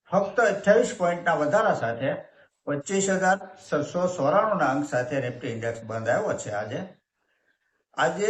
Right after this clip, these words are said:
Nifty આઈ ટી ઇન્ડેક્સમાં ત્રણ પોઇન્ટ ત્રીસ ટકાની એક સારી એવી તેજી જોવા મળી હતી. Nifty પી એસ યુ બેંક ઇન્ડેક્સમાં આજે સવા ટકાની તેજી જોવા મળી છે. સૌથી વધારે ડાઉન જવામાં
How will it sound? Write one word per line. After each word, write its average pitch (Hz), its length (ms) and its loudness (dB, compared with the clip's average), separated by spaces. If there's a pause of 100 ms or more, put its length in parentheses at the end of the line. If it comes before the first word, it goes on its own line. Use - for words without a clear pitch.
(140)
Nifty 208 340 4
આઈ 151 240 6
ટી 240 220 -4
ઇન્ડેક્સમાં 214 640 -2
ત્રણ 185 360 2
પોઇન્ટ 185 340 -4 (260)
ત્રીસ 190 280 -4
ટકાની 180 520 -2 (160)
એક 156 180 -4
સારી 180 420 -2
એવી 160 240 -6
તેજી 135 300 -4
જોવા 123 320 -2
મળી 113 340 2
હતી. 143 240 -12 (1160)
Nifty 147 380 -2 (120)
પી 151 220 -2
એસ 208 220 -2
યુ 208 160 -2
બેંક 170 380 0
ઇન્ડેક્સમાં 160 500 0
આજે 160 220 -2 (600)
સવા 170 300 2
ટકાની 156 540 0 (160)
તેજી 135 340 -4
જોવા 123 240 2
મળી 104 340 -2
છે. 139 220 -8 (920)
સૌથી 185 580 0
વધારે 165 360 4
ડાઉન 190 400 2
જવામાં 170 560 0